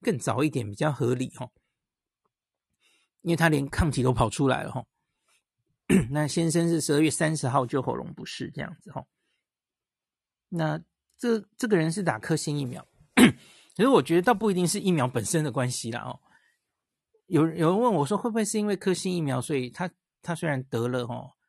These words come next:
病毒量还是很高。这个还好，因为其实即使是在 Delta 的时候，我们已经发现，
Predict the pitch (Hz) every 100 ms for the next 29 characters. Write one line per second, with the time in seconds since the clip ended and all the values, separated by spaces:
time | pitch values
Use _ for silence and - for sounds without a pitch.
0 | _ 151 135 127 110 107 - 117 - 131
1 | 135 _ _ _ _ _ _ - - 254
2 | - 165 135 131 147 - - 131 135 -
3 | 156 185 185 160 - 165 - 175 - 165
4 | 185 143 147 190 175 196 208 208 143 117
5 | 117 151 123 113 113 131 143 139 135 139